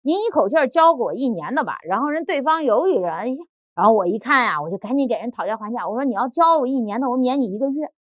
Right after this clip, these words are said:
这一想啊，这挺划算的，这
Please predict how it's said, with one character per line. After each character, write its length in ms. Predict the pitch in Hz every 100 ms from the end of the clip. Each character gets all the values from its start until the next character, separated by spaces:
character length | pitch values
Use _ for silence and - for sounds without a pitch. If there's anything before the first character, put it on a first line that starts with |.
| _ _ _ _ _ _ _
这 140 | 226 214
一 160 | 208
想 240 | - - -
啊， 280 | 156 147 -
这 100 | 269
挺 180 | - 139
划 200 | - 285
算 440 | 320 359 330 226
的， 140 | 185 - _ _ _
这 180 | - 175